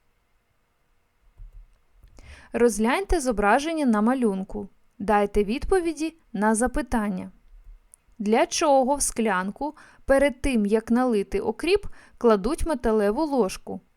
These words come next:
З якого металу краще взяти ложку? Для чого тваринам хутро?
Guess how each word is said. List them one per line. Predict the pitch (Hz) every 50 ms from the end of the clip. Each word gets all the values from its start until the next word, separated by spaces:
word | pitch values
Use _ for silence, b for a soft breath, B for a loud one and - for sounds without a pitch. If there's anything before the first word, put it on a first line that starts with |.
| b b b b b b
З | 233 226
якого | 269 320 320 320 330 311 269 220 208
металу | 214 226 254 247 - 392 440 370 302
краще | - - 233 240 277 311 - - - 285
взяти | 233 208 208 220 220 226 - 262
ложку? | 254 226 208 - 196 - - - 233 226 - _ _ _ - - _ _ - - - _ - - - _ _ _ _ _ _ _ _ _ b b b b b b b
Для | 226 202 214 226 226
чого | 226 - 240 240 311 392 392 370
тваринам | 240 - 214 214 214 214 226 220 277 320 359
хутро? | - - 302 254 226 - 196 190 180 185